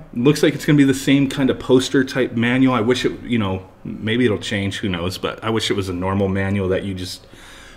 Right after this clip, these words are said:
kinda open up, but that's fine. You know, regardless of which way they do it, I am gonna be buying these, but we'll be talking more about that in a moment.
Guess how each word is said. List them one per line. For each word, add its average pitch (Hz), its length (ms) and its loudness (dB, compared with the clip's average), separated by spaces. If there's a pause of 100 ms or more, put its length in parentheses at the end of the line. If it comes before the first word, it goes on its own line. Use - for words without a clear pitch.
(100)
kinda 113 220 -2
open 104 260 0
up, 107 260 -2
but 95 260 -4 (1120)
that's 208 180 4
fine. 190 280 4 (200)
You 135 200 6
know, 139 140 6
regardless 131 540 2
of 117 60 2
which 127 180 2
way 127 80 6
they 117 100 4
do 117 180 4
it, 120 80 4
I 107 120 0
am 110 180 2
gonna 104 160 0
be 92 100 -2
buying 90 340 0
these, 85 200 -6
but 107 140 -2
we'll 123 80 8
be 123 100 4
talking 101 320 -4
more 95 160 0
about 85 220 -8
that 87 160 -4
in 92 60 -10
a 90 40 -8
moment. 90 380 -2